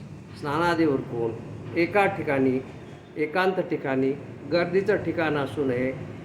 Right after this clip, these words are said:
दिखाव्यासाठी ज-, जप करू नये. आणखीन एक पाहिलं की जपमाळेमध्ये एकशे आठ मणी असतात. एक मेरुमणी असतो मुख्य, तिथून सुरुवात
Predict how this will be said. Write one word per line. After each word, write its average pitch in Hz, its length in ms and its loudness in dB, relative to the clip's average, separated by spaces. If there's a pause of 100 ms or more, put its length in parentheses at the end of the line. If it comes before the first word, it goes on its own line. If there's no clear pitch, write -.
(260)
दिखाव्यासाठी 170 720 2
ज-, 151 140 -4 (520)
जप 139 420 0
करू 147 180 4
नये. 139 300 6 (2250)
आणखीन 175 340 2
एक 185 220 0
पाहिलं 156 320 4 (1300)
की 170 120 -6
जपमाळेमध्ये 160 1000 2
एकशे 151 220 0
आठ 147 220 2
मणी 147 180 0
असतात. 131 420 -2 (2000)
एक 170 220 0
मेरुमणी 165 580 6
असतो 139 340 -2
मुख्य, 139 420 -2 (1300)
तिथून 170 240 0
सुरुवात 170 340 2